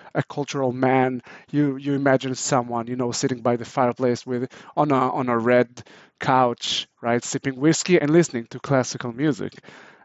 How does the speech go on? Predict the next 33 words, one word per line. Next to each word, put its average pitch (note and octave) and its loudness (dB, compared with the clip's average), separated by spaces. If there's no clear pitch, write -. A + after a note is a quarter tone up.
So C#3+ 2
my D#3+ 2
feeling F3 2
is C3 0
that B2 2
definitely F3+ 2
we C#3 -8
need C3+ -4
classical C#3 0
music C3 -10
to C3 -20
be C3 -2
in E3+ -2
there. A#2+ -2
And D#3+ 4
although E3+ 2
I C#3+ 4
do D#3 4
have, D3 4
uh, B2 2
the C3 -6
sentiment B2+ -4
for A#2 -10
the C3 -6
five A#2+ 0
that A#2 -14
we B2 -10
listened, C3+ -6
I C3 -4
don't C#3+ -2
have B2+ 0
this B2+ -12
really B2 -2